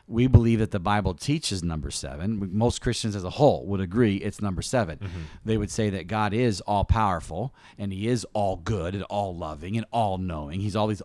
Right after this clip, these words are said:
Speaker 1: o-, omnicompetence, um, and yet evil still exists. And so this, the problem is, well, hold on. If he is all these omnicompetence, there would be no evil. There is evil,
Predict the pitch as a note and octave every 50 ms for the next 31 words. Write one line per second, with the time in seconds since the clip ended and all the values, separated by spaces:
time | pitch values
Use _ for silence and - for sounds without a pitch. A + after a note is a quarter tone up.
0 | - - A2 G#2 - A#1 C2+ F#2 G2+ G#2+ G2 F#2+ F#2 - - A#2 A2 G2+ - E2+
1 | D#2+ - D#2 D#2 F#2 C3 C3+ - - - - - - - - - - - - _
2 | - - A#2+ A#2 A2+ A2 A2 G#2+ G#2 G2+ G2 - - B2+ B2 A2+ G#2+ A2 A#2 A#2+
3 | - - - A#2 A2+ A2 G#2+ G#2 - - - A2 G2+ F#2+ F2+ D#2+ D#2+ E2+ F2 G#2+
4 | F#2+ D2+ - - - - - - - - - - - - - - _ _ - C3+
5 | A2+ - - - C#3 B2+ A#2+ - - C3 A#2+ A2+ F#2 G2 - B2+ B2 B2+ A#2 -
6 | - G#2+ A#2 - - B2+ C3+ C#3+ C3+ C3+ B2 A#2+ A#2 A2+ A#2+ B2 A#2 A2+ F3 G3+
7 | E3+ B2+ G#2 G2+ - - E3+ G3 F3+ - - C#3 B2 C#3 F#3+ G#3+ G#3+ C#3+ - -
8 | B2 B2 B2 A#2+ G#2+ A2+ G#2 F#2 F2+ A2 G#2+ G2+ F#2 F2+ E2+ - - F#2+ E2+ -
9 | - E2 - G2+ F#2 G2 - - _ _ - G#2+ G2 A#2+ C3+ C3 C3+ B2+ A#2 A2+
10 | G2+ E2 C3 C3+ C#3 B2 A2+ G#2+ G#2 B2+ E3+ D3+ G2+ E2 - - _ _ _ _
11 | _ _ _ _ - - - - - - - - _ - A2 C3+ C#3 C#3 C3 C3
12 | B2+ B2 A2 G2 B2 F3+ G#3 F#3+ A2+ G2+ F2+ F#2+ - -